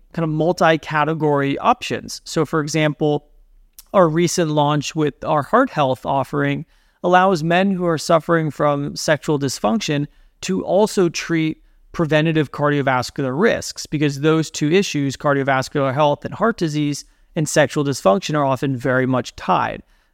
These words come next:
Um, and this is treated, right, in a simple daily mint that tastes great and encourages you to, incre-, you know, really to continue to take that treatment.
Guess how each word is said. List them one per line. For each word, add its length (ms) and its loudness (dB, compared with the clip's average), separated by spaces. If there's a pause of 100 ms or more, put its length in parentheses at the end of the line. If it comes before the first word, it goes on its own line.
Um, 240 -2
and 180 -2
this 160 0 (180)
is 140 -4
treated, 440 0
right, 240 4
in 100 -2
a 80 -2
simple 680 0
daily 460 0
mint 400 0
that 220 -2
tastes 420 -2
great 560 -4
and 100 0
encourages 640 -2
you 160 0
to, 140 -4
incre-, 440 -2 (100)
you 100 0
know, 260 -2
really 200 2
to 180 -6
continue 720 0 (380)
to 120 0
take 300 -2
that 180 2
treatment. 480 -4